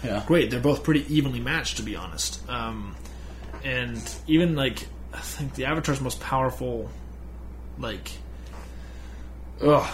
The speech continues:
Speaker 1: The most
Speaker 2: release.
Speaker 1: powerful thing, really, is a, is to, uh,
Speaker 2: He basically goes Avatar Super Saiyan. <laughs> He just kind of
Speaker 1: Yeah.
Speaker 2: explodes with energy and is able to, well, one of his biggest shticks is able to remove somebody's ability to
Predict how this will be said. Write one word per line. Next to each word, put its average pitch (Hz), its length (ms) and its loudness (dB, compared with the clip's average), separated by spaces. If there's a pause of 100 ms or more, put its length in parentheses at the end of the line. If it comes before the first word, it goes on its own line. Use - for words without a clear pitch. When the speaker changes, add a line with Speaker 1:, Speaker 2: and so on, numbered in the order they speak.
(500)
Speaker 1:
The 117 60 -6
most 143 140 4
Speaker 2:
release. 180 220 8
Speaker 1:
powerful 147 300 10
thing, 160 260 6
really, 123 220 10
is 113 140 2
a, 110 120 6
is 101 720 0
to, 104 320 0
uh, 95 240 2 (1300)
Speaker 2:
He 135 80 -2
basically 143 320 2
goes 110 200 -2
Avatar 120 400 0
Super 143 280 0
Saiyan. 110 380 0 (180)
<laughs> - 220 -4
He 156 120 8
just 156 200 2
kind 151 160 6
of 135 180 4 (280)
Speaker 1:
Yeah. 95 80 0
Speaker 2:
explodes 139 520 6
with 120 80 -4
energy 131 440 2 (160)
and 135 100 -2
is 120 100 -2
able 123 180 0
to, 117 440 0 (400)
well, 131 140 4
one 151 240 6
of 156 60 6
his 131 180 4
biggest 131 400 2
shticks 160 320 4
is 117 120 -2
able 120 220 0
to 113 320 0
remove 123 400 0
somebody's 120 320 0
ability 113 380 -2
to 107 320 -2